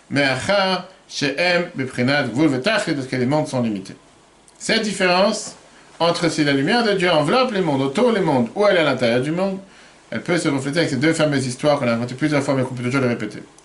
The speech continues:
On raconte sur le rabbi de Sochotchov, l'Avnei Nazer, que quand il était un enfant, quelqu'un lui a dit, « Je te donnerai une pièce d'un rouble, un euro, si tu me dis où Dieu se trouve. » Et l'enfant lui a dit, «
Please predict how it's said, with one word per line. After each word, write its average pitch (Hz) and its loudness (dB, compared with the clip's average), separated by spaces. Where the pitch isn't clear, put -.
On 98 -6
raconte 175 0
sur 165 2
le 147 4
rabbi 135 2
de 165 2
Sochotchov, 170 2
l'Avnei 143 2
Nazer, 156 2
que - -6
quand 190 0
il 160 4
était 170 0
un 185 2
enfant, 170 0
quelqu'un 170 0
lui 170 2
a 170 4
dit, « 190 2
Je 190 -4
te 180 0
donnerai 165 2
une 160 -2
pièce 202 2
d'un 170 2
rouble, 180 2
un 135 0
euro, 196 0
si 151 -6
tu 156 0
me 151 0
dis 190 2
où 160 4
Dieu 165 2
se 156 -2
trouve. » 131 -6
Et 87 -12
l'enfant 98 -2
lui 165 2
a 175 2
dit, « 214 0